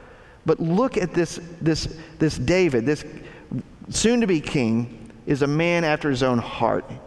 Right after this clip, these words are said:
He grieves for Saul and Jonathan, and he writes a funeral song for them. "Oh, how the mighty heroes have fallen.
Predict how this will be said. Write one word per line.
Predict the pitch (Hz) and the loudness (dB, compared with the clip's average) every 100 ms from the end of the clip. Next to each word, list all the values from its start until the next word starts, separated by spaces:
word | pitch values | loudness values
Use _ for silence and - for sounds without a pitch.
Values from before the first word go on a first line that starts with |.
| - - - | -20 -20 -8
He | - | -4
grieves | 113 139 180 220 226 226 196 - - - - - - | 0 4 4 4 4 2 0 -6 -10 -14 -18 -20 -4
for | 139 | -2
Saul | - 190 175 170 | 2 4 6 4
and | 156 | 2
Jonathan, | 139 151 151 143 143 147 | 2 2 0 0 -2 0
and | 143 123 | 2 2
he | 123 | 4
writes | 127 165 165 160 | 4 4 2 0
a | 131 117 | 0 0
funeral | - 180 170 156 | 0 0 2 2
song | 143 160 143 143 | 2 2 2 0
for | 143 | -2
them. | 135 131 127 123 - - - - | 0 2 2 0 -4 -16 -16 0
"Oh, | 143 165 175 175 170 170 175 156 | 4 6 6 4 4 4 2 -2
how | - 131 | 0 2
the | 127 | 2
mighty | 117 120 139 139 135 | 2 2 2 2 0
heroes | 127 131 120 110 104 107 - - - - - - - - | 2 2 4 2 0 -4 -6 -10 -12 -18 -20 -20 -20 -2
have | 117 110 | 0 0
fallen. | 110 87 71 - | -2 -2 -4 -10